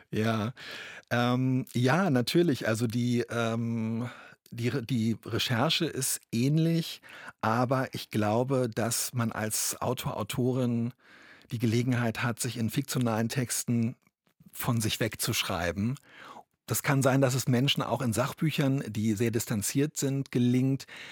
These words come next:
Ich versuche es immer wieder, aber ich lande bei den Sachbüchern doch immer bei dem, was man früher so ein bisschen, äh, hemdsärmlich das Eingemachte genannt hat. Und es ist natürlich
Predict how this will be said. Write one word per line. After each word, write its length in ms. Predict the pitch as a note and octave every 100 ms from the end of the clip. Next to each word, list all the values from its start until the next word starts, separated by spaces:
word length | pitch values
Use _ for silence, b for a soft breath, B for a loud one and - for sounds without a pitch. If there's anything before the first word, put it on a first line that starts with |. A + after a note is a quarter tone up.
| B B - _ _
Ich 120 | C#3+ -
versuche 420 | D3 B2 F#3 G3
es 60 |
immer 260 | D3+ C#3 B2
wieder, 220 | C#3 C#3+
aber 120 | B2+
ich 140 | A#2+ -
lande 360 | A#2+ B2 C#3+
bei 140 | B2+ A#2+
den 220 | B2+ B2
Sachbüchern 640 | A#2 A#2 - C3+ - A#2+
doch 240 | A2 A#2+ -
immer 320 | A#2+ A#2+ A2+
bei 140 | A2
dem, 220 | G2+ A2+ A2
was 180 | G#2+
man 140 | A2+ G2
früher 320 | - A#2 G#2+
so 80 | G2+
ein 60 |
bisschen, 400 | G2+ G#2 - G2+
äh, 260 | G#2 G2 F#2+
hemdsärmlich 600 | A2+ A2 - F#2 G2 G2
das 160 | A#2 -
Eingemachte 720 | - A#2 A#2 F2+ D#2+ - A2+
genannt 420 | F#2+ F2+ F2+ G2+
hat. 140 | A#2 G#2+
Und 120 | G#2
es 100 | G#2
ist 180 | A#2 -
natürlich 540 | G2 A#2 F#2 F2+ -